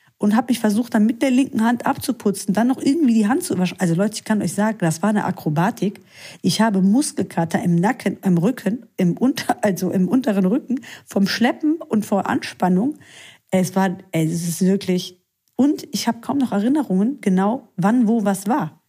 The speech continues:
weil ich das auch noch so vernebelt in meinem Kopf habe. Es ist wirklich eine Folter, Schlafmangel zu haben, plus dann noch krank zu sein.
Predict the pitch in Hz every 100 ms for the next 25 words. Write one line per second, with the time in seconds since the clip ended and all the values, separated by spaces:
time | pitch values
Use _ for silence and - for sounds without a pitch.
0 | _ _ - 175 196 190 175 - 202 190
1 | - 180 180 180 262 240 156 175 165 165
2 | - - - 170 160 165 - - - 170
3 | 160 208 302 208 170 165 170 165 - 165
4 | - - 170 165 170 165 165 156 156 -
5 | 294 339 240 220 220 214 220 220 165 156
6 | 143